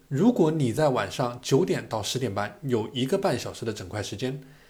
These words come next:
你可以尝试使用番茄钟工作法，把这段时间切割为三个番茄，每学习或者工作二十五分钟，拿五分钟的时间出来娱乐。或者说，你要是觉得不够，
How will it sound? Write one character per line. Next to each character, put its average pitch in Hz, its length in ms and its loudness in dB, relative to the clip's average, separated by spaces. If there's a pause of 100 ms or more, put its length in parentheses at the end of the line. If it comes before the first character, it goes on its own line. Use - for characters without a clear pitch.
(200)
你 131 100 2
可 - 200 -2
以 165 80 4
尝 123 280 -2
试 156 180 -2
使 - 160 -4
用 110 180 -6
番 180 220 -4
茄 147 100 0
钟 147 160 -2
工 175 140 -4
作 175 140 0
法， - 180 -8 (480)
把 95 160 -2
这 214 160 0
段 143 160 0
时 120 180 -2
间 135 360 -4
切 196 300 0
割 196 140 4
为 123 200 0
三 185 320 -2
个 156 80 0
番 156 180 -6
茄， 120 240 -8 (480)
每 113 240 0
学 131 300 2
习 127 380 -4
或 - 100 -4
者 107 100 -2
工 165 160 -4
作 170 120 0
二 - 120 -4
十 - 120 -6
五 107 100 -2
分 117 160 -4
钟， 160 240 -4 (300)
拿 131 220 0
五 139 200 -4
分 135 140 -4
钟 165 120 -4
的 147 60 -4
时 - 180 -4
间 143 200 -4 (120)
出 - 180 -8
来 104 120 2
娱 92 140 -4
乐。 151 240 -4 (680)
或 - 160 2
者 131 80 2
说， 165 300 -2
你 120 140 -4
要 160 140 -2
是 190 160 0
觉 120 120 0
得 143 80 0
不 135 120 -6
够， - 300 -4